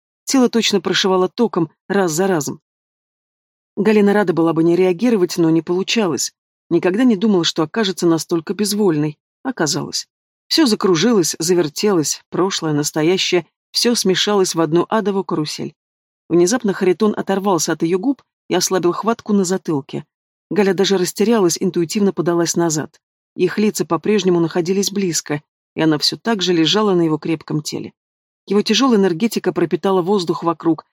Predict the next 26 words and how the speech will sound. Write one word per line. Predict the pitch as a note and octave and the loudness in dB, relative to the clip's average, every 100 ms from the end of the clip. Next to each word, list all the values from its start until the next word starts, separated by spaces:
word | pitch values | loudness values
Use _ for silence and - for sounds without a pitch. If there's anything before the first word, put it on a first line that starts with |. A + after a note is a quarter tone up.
| _ | _
заполнила | E3 F3+ - G#3+ F3+ D3+ D3 | -2 -2 0 0 0 0 -4
собой, | - D#3 D3 D3 _ _ _ | -4 -4 -4 -6 _ _ _
и | D#3 | -4
Галя | F#3+ B3+ | 0 2
оказалась | G3 D#3+ D3+ G3 F3 - | 2 0 0 2 0 -2
в | - | -6
самом | F#3 E3+ E3 | -2 -2 -2
центре. | - D#3 D#3 - D3+ _ _ _ - | -4 -6 -6 -8 -14 _ _ _ 0
Надо | F#3+ A3+ G3+ | 2 2 2
дышать | G3 - E3 D3 | 0 0 0 0
не | F3+ G#3 G#3+ | 2 4 4
им, | E3 | 4
нет-нет, | F#3+ G#3 A#3 A3 - _ _ - | 2 0 0 0 -2 _ _ -2
чем-то | A#3+ A3 G3 | 0 2 0
другим, | E3 F#3 D#3+ D#3+ D3 _ _ - | -2 -2 2 0 0 _ _ -2
но | E3+ | -2
чем? | E3 - F3 - _ _ _ _ _ _ | 0 -2 -2 -4 _ _ _ _ _ _
Он | E3+ | -2
подался | F3 E3 A3+ A3+ | 0 0 -2 -4
вперед, | - A3+ G#3 D#3+ - _ - | -2 0 2 0 -2 _ -6
совсем | - E3+ G3 F3 | -4 -2 2 2
немного | E3+ A3+ F#3 | 4 2 2
и | F3 | 0
без | D#3+ | 0
какого-либо | F3 D#3 A3 F#3 E3+ E3 | -4 -2 0 2 2 0
видимого | G3 F3+ F#3+ F3+ E3+ | 0 0 2 2 -2